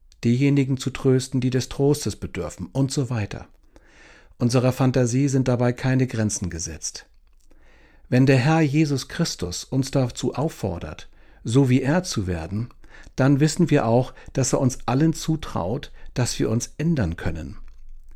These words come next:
Niemand braucht also sagen: "Ich bin nun mal so, das ist meine Natur, ich kann mich nicht ändern." Wir müssten es nur wirklich wollen.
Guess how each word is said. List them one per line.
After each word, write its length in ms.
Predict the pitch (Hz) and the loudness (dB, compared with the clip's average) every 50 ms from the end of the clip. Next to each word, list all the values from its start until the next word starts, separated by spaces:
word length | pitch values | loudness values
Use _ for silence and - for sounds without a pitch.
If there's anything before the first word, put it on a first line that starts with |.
| - - - - - | -16 -16 -16 -12 -4
Niemand 400 | - 113 135 165 180 175 165 160 | 2 4 6 6 6 6 4 4
braucht 360 | 160 127 131 139 123 120 - - | 2 2 0 0 0 -2 -4 -2
also 280 | 120 127 117 117 117 | 0 0 2 2 0
sagen: 480 | 107 101 107 101 104 110 110 123 123 - - - - - - | 0 2 0 0 0 2 2 0 -2 -2 -6 -20 -14 -6 -4
"Ich 220 | 151 - - - | -4 -4 -2 2
bin 180 | - 175 160 143 | 2 4 6 6
nun 140 | 127 117 | 6 6
mal 200 | 110 104 98 95 | 6 4 4 2
so, 280 | 90 95 98 87 82 - - - | 0 -2 -4 -4 -4 -8 -10 -2
das 180 | - 131 110 - | 0 2 2 2
ist 180 | 123 - - - | 0 -2 0 2
meine 280 | 120 113 113 117 117 | 4 4 6 6 6
Natur, 520 | 117 117 113 - - 139 127 107 82 95 - _ _ - - - _ - | 6 4 2 0 -2 -2 0 0 -2 -6 -10 _ _ -20 -20 -20 _ -4
ich 160 | - 127 - | -4 -4 -2
kann 200 | - - 139 123 | 2 2 4 4
mich 180 | 110 101 - - | 4 4 2 -2
nicht 140 | 85 - - | -6 -6 -4
ändern." 380 | 92 82 78 76 78 80 - - _ _ _ _ _ _ - - - - - - - - - - - | -6 -6 -6 -6 -8 -10 -12 -16 _ _ _ _ _ _ -20 -20 -20 -20 -20 -20 -20 -20 -20 -12 -4
Wir 140 | - 101 | 0 2
müssten 420 | 98 101 107 117 - - - 131 127 | 4 6 6 4 2 2 0 0 2
es 200 | - 120 - - | 0 0 0 0
nur 340 | 117 110 107 110 113 107 98 | 2 2 4 4 2 2 2
wirklich 420 | 98 95 92 - 107 95 - - | 0 0 0 0 -4 -6 -6 -6
wollen. 400 | - 71 - 64 71 73 95 104 | -10 -10 -10 -10 -12 -14 -14 -16